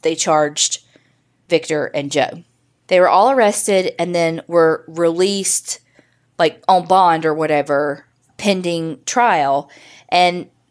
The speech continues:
ankle monitors, curfews, all the things. And the biggest resource for this that I used was the affidavit for the arrest warrant for Dylan. So I didn't, like, go into that. Like, whenever I said, I was just like, "It's just an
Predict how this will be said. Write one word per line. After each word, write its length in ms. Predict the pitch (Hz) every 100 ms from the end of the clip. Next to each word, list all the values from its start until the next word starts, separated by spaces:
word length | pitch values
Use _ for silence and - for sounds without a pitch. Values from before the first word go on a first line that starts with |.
| _ -
ankle 280 | 202 202
monitors, 600 | 202 180 175 196 175 165
curfews, 480 | - 180 160 165 156
all 120 | 135
the 40 | 139
things. 500 | - - 156 - - _ _ _ _ _ _ _ _ _ -
And 460 | 190 185 175 165 -
the 220 | 160 170 - _ _ _ 156 -
biggest 680 | 214 233 214 202 - - - _ -
resource 520 | 185 196 202 202 202
for 160 | 214
this 360 | 208 220 220 -
that 120 | 208
I 60 | 202
used 340 | 208 214 208 - - - _
was 380 | 170 190 180 180
the 200 | 175 -
affidavit 960 | 175 180 175 175 175 170 156 160 - _ _ -
for 640 | 165 165 156 151 151 - _ -
the 100 | 160
arrest 420 | 156 175 165 -
warrant 400 | 151 143 127 -
for 160 | -
Dylan. 540 | 139 - 147 127 - 165 _ _ _ _ _ _ _ _ _ -
So 140 | 202
I 60 | 175
didn't, 400 | 180 156 175 -
like, 240 | 156 156
go 160 | 160 160
into 240 | 151 160
that. 380 | 151 151 147 -
Like, 180 | - 151
whenever 300 | 165 156 151
I 60 | 143
said, 160 | -
I 40 | 160
was 80 | 202
just 100 | 269
like, 120 | 302
"It's 160 | 349 -
just 280 | 480
an 60 | 480